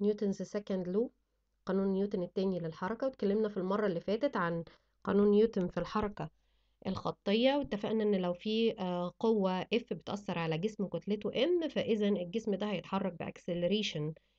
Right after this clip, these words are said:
اي في نفس اتجاه تأثير القوة. اذا ل-، لو القوة دي بتأثر في اتجاه اكس، فهو يتحرك بعجلة، آه، اي اكس في اتجاه، آه، موجب اكس او اتجاه تأثير القوة.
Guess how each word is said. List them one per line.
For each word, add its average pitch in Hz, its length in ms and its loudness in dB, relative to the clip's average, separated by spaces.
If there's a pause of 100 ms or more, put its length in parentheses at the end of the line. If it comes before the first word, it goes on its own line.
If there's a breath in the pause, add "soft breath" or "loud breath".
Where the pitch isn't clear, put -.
(140)
اي 254 140 4
في 214 140 0
نفس 240 360 2
اتجاه 214 400 2
تأثير - 760 -2
القوة. 247 560 4 (360)
اذا 190 160 0
ل-، 180 260 0
لو 185 140 0
القوة 190 320 0
دي 196 120 -2
بتأثر 202 340 -6
في - 120 -8
اتجاه 202 420 -2
اكس، 254 200 -4
فهو 190 260 -2
يتحرك 202 420 -2
بعجلة، 208 640 0 (840)
آه، 175 580 4
اي 226 320 6
اكس - 320 -4
في - 100 -6
اتجاه، 190 500 0 (340)
آه، 160 380 -2
موجب 185 440 0
اكس 254 240 0
او 175 100 -2
اتجاه 185 280 -2
تأثير 202 600 0
القوة. - 320 -6